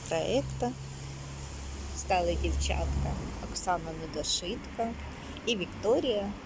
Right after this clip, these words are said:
з каналу "Україночка в'яже, зв'яжемо тренди". Ми будемо стартувати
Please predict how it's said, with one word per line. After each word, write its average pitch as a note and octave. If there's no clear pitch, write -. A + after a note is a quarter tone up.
з -
каналу G#3
"Україночка F3+
в'яже, A#3+
зв'яжемо D#3+
тренди". D#3
Ми E4
будемо F3+
стартувати E3+